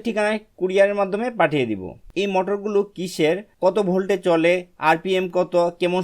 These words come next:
শক্তি উৎপন্ন করে, এই সম্পূর্ণ কিন্তু রিভিউ ভিডিও আছে এবং এই মোটরগুলো দিয়ে আমি অনেক কিছু তৈরি করে দেখিয়েছি। সব কিছুই ডেসক্রিপশন বক্সে লিংক দেওয়া থাকবে। তো আজকের মূল কাজে চলে যাই। আমার পাশেই দেখতে পাচ্ছেন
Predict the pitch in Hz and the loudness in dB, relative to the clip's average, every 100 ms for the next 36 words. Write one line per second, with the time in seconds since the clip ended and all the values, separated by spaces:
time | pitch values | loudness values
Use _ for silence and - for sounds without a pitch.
0 | 185 185 - 185 185 185 175 165 160 160 | -2 -4 -2 -4 -2 -2 0 2 2 0
1 | 202 226 - 190 190 190 208 208 196 214 | -6 -6 -4 -4 -4 -4 -4 -2 0 0
2 | 226 _ _ _ 196 180 202 233 - - | -4 _ _ _ -6 -2 0 -2 -6 -12
3 | 139 139 175 202 180 180 165 156 147 180 | -4 0 0 -2 -2 2 6 6 4 0
4 | 226 - _ - 170 214 202 185 190 202 | -4 -6 _ -2 -2 -2 0 0 0 -2
5 | 214 208 196 180 185 185 196 214 208 208 | -2 0 2 2 2 -2 -4 -6 -4 0
6 | 202 214 202 170 165 165 165 180 214 - | 0 0 0 2 0 0 -2 -2 -4 0
7 | 180 - 208 226 262 - _ 135 156 - | 0 0 -6 -4 -6 -8 _ -2 -2 -2
8 | 208 226 208 190 214 190 160 143 127 120 | -6 -4 2 2 2 0 0 2 2 2
9 | 104 95 - - 202 202 226 208 196 208 | -8 -10 -8 4 4 4 0 0 -2 0
10 | 202 185 180 170 151 180 247 - - 170 | 0 0 -2 0 4 2 2 -8 -4 -2
11 | 196 202 208 208 208 208 208 208 | 2 2 2 -2 -2 0 0 0